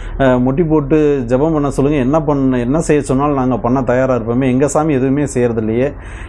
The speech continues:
எப்படி திடீர்னு இப்ப மட்டும் இந்த மாதிரி எல்லாம் பண்றீங்க, எனக்கு ஒண்ணும் புரியல" அப்படின்னு சொல்லி கேட்கும்போது, "இல்லைங்க, நாங்க வந்து இது மாதிரி வந்து மதம் மாறினோம், இப்ப சமீபத்துல தான் மதம் மாறினோம்."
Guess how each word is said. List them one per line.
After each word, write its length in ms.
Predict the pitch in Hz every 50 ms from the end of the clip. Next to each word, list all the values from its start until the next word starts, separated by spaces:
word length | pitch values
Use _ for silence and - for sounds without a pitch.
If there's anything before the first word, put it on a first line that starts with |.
| -
எப்படி 400 | - 147 151 160 196 214 196 156
திடீர்னு 340 | 123 151 143 165 180 175 175
இப்ப 220 | 156 131 120 147 143
மட்டும் 240 | 143 139 135 156
இந்த 120 | 139 131 127
மாதிரி 220 | 123 127 127 127
எல்லாம் 280 | 131 127 135 135 127 117 -
பண்றீங்க, 440 | 120 117 113 123 123 113 117 120
எனக்கு 220 | 123 117 117 110 117
ஒண்ணும் 220 | 120 131 143 127
புரியல" 320 | 131 131 123 127 120 123 117
அப்படின்னு 200 | 107 113 117 110
சொல்லி 180 | 110 110 110
கேட்கும்போது, 440 | 107 113 104 110 107 107 117 135 185
"இல்லைங்க, 560 | 175 151 123 123 131 123 120 123 131 131 113 - - - - - - -
நாங்க 220 | - 127 123 123 120
வந்து 180 | 123 139 147
இது 100 | 143 123
மாதிரி 280 | 117 120 123 123 131 131
வந்து 300 | 117 117 113 127 175 190
மதம் 500 | 165 131 120 120 156 185 190 175 143 120
மாறினோம், 420 | 113 117 117 113 113 113 120 131
இப்ப 160 | 135 127 - 127 -
சமீபத்துல 540 | - 131 151 190 214 202 196 156 175 156 156
தான் 140 | 156 165 151
மதம் 260 | 131 117 123 120 117
மாறினோம்." 500 | 113 110 104 104 104 104 107 107 98